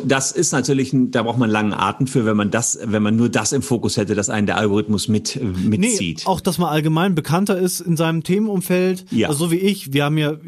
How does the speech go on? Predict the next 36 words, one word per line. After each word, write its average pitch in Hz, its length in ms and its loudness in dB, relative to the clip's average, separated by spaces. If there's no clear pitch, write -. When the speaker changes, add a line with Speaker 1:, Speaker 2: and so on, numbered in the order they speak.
Speaker 2:
ich, 160 240 -8
ich 170 360 -6
YouTube 180 520 0
über 160 340 2
verständliche 151 580 -2
Texte, 240 500 -2
weil 143 120 0
wir 143 80 2
die 135 120 -4
Software 180 440 0
haben 180 440 0
und, 160 360 0
äh, 143 320 0
ich 135 120 -4
könnte 185 260 2
jetzt 156 160 -2
auch 175 180 2
hingehen 180 260 2
und 170 140 -2
mir 165 100 0
irgendwelche 170 400 2
Websites 185 420 -2
anschauen 180 520 0
und 156 300 -4
kryptische, 180 680 0
kryptische 170 400 -2
Botschaften 156 600 -2
entschlüsseln 139 540 0
oder 113 100 -2
so. 117 80 -2
Das 113 140 -4
wäre 131 80 2
dann 135 120 -2
so 135 60 0
eine 131 100 0
Erweiterung. 123 720 -2